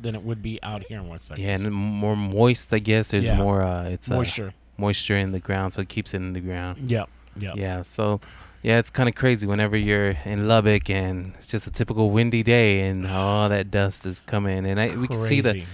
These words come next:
Speaker 2: here in West Texas, we can see those rolling, uh, dust storms coming in.
Speaker 1: Absolutely,
Speaker 2: Um,
Speaker 1: yeah.
Speaker 2: in,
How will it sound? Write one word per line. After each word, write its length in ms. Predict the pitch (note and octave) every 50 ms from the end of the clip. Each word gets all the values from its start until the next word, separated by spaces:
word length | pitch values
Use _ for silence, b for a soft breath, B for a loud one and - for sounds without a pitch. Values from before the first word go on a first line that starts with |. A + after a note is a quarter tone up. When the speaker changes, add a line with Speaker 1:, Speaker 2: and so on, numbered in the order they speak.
| B B B
Speaker 2:
here 220 | - C3 B2+ A#2+ A2+
in 100 | G#2+ G2
West 300 | G2+ G#2+ A#2+ A2+ - -
Texas, 340 | C#3 C3+ B2+ A2+ G#2+ G2 G2
we 60 | G2+
can 100 | G2+ G#2+
see 160 | G2+ - A2+ G#2+
those 220 | G2+ G2 F#2+ F#2
rolling, 420 | F#2+ G2+ G2+ G#2 G#2 G#2 G2+ G2+
uh, 120 | G2 F#2+ F#2
dust 260 | F2+ A2+ A#2 A2 -
storms 300 | - G#2 G2 F#2+ F#2 F2+
coming 240 | - - G2 F#2 F2
in. 160 | F2 E2+ E2+
Speaker 1:
Absolutely, 640 | A2 A2+ A2+ - - B2 G#2+ G2+ G#2+ A#2 B2+ A2+ G#2 F#2+
Speaker 2:
Um, 380 | F#2 F#2 F#2 F#2 - - F#2 F#2+
Speaker 1:
yeah. 140 | G2 F#2 F#2
Speaker 2:
in, 80 | F#2